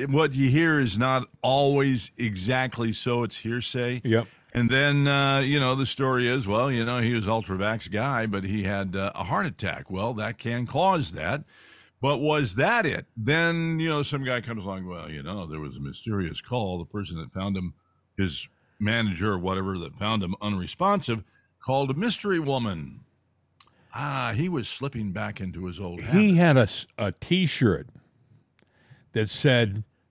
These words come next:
Speaker 2: "Nobody is more vaxxed. No, can anyone be more vaxxed than me?" Question mark. That was his T-shirt.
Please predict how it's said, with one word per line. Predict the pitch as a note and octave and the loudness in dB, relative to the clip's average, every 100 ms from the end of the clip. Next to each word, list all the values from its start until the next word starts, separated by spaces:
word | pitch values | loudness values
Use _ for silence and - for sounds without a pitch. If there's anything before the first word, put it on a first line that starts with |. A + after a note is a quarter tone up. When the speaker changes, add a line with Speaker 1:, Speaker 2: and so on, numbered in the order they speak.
| _ _ | _ _
Speaker 2:
"Nobody | B2 D3 F3 E3 F3+ E3+ F3+ - | 6 8 8 6 8 8 6 2
is | B2 C#3 A#2+ | 4 6 8
more | A#2+ C#3 C#3+ | 8 8 8
vaxxed. | G#2+ G#2+ A#2 C#3 - - - | 6 6 6 4 -4 -6 6
No, | C#3+ D#2 | 6 6
can | - D3+ C3+ | 0 4 6
anyone | E3 F3 A3+ G#3 G3 E3+ | 6 2 4 4 4 4
be | A#2 F3 | 6 6
more | D#3 C#3+ D3 C3 | 8 8 8 8
vaxxed | G#2 B2+ C3 - - | 6 6 4 -2 4
than | C3 A#2 | 8 8
me?" | A2+ A2+ A#2+ | 8 6 4
Question | A#2+ - A#2 A2 C3+ | 2 0 -2 0 2
mark. | A2+ A2+ A#2 - _ - - _ | 4 4 2 -2 _ -20 -20 _
That | A2+ C#3 F3 A#2+ | 2 4 4 6
was | C#3+ C3+ - | 6 6 4
his | C3 A#2+ - | 4 4 0
T-shirt. | - F3 D#3+ - G2+ C#2 | -4 0 0 0 -2 -2